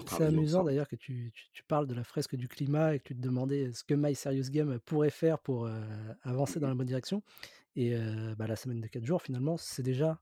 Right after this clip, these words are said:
Speaker 1: un bon pas, euh, dans la bonne direction.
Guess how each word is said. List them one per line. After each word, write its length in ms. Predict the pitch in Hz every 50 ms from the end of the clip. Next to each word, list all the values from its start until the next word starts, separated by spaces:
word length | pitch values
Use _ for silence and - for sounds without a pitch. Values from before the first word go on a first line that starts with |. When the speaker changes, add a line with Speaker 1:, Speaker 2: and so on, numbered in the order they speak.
| _ _
Speaker 1:
un 80 | - 117
bon 240 | 117 120 143 151 147
pas, 280 | - 165 156 151 156 - _ -
euh, 560 | 127 110 110 110 110 110 110 110 110 110 113 110
dans 180 | 113 113 110 113
la 80 | 113
bonne 160 | 113 120 135 143
direction. 320 | 135 131 123 - 185 185